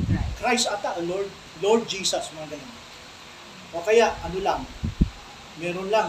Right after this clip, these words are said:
Speaker 2: ah, Lord
Speaker 1: Yes.
Speaker 2: lang. Meron bautismo, Lord lang eh. Pero, ibig kong sabihin, hindi ba buo yung kanyang kaligtasan sa bautismo? Buo yung kung ito ay nangyari. Yung Father and Son nandoon.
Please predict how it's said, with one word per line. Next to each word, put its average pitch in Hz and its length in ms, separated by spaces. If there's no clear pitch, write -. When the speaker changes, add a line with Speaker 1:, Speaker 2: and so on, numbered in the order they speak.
Speaker 2:
ah, 160 180
Lord 190 320
Speaker 1:
Yes. 180 100
Speaker 2:
lang. 240 220
Meron 196 260
bautismo, 240 480
Lord 233 240
lang 311 220
eh. 151 100
Pero, 277 400
ibig 202 220
kong 254 180
sabihin, 247 380
hindi 214 300
ba 226 160
buo 226 320
yung 202 180
kanyang 196 300
kaligtasan 170 640
sa 165 120
bautismo? 160 520
Buo 247 300
yung 240 200
kung 214 160
ito - 280
ay 170 120
nangyari. 156 440
Yung 220 160
Father 220 380
and 202 160
Son 202 160
nandoon. 156 400